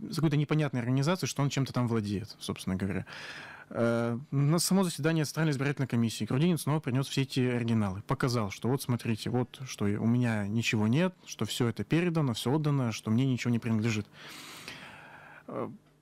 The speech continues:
но на самом деле весь этот спектакль был разыгран, я так понимаю, просто для того, чтобы это можно было прокрутить в сми, потому что, собственно, Панфилова сразу и заявила, что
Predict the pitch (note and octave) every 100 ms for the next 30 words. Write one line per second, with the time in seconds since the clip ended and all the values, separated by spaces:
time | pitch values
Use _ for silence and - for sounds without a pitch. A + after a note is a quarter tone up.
0 | _ _ G3+ E3 F#3+ F3+ D#3 E3+ E3+ F#3
1 | E3+ D#3 D3+ C#3+ D3+ - E3 D3 C3 C#3
2 | C#3+ D3+ G#3 D#3+ C#3 - - C#3 D3 D3
3 | C3 - C#3+ B2 A#2+ - C3+ C#3 - B2
4 | - C3 B2 B2 A#2+ A#2+ - A#2 C#3 -
5 | A#2+ - F3 G3+ - B2+ C3 - - B2
6 | A#2 - - - - - - E3 - -
7 | C#3 C#3 - F3+ C#3+ D3+ D#3 C#3+ C#3 D3
8 | D3+ A#2 - - - A#2+